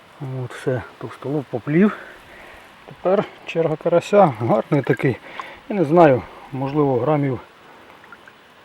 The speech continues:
і чотириста-п'ятсот, можливо, такий. О, друже, підожди, підожди, зачекай. А,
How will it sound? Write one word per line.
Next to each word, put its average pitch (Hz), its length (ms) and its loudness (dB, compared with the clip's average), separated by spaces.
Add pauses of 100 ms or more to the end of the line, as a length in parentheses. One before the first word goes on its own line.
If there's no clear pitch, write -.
(140)
і 135 60 -6
чотириста-п'ятсот, 139 960 -4 (120)
можливо, 110 380 -6
такий. 127 400 -8 (880)
О, 220 260 -2
друже, 180 320 -4
підожди, 170 420 -8
підожди, 175 440 -14
зачекай. 214 580 -2 (2000)
А, 175 360 0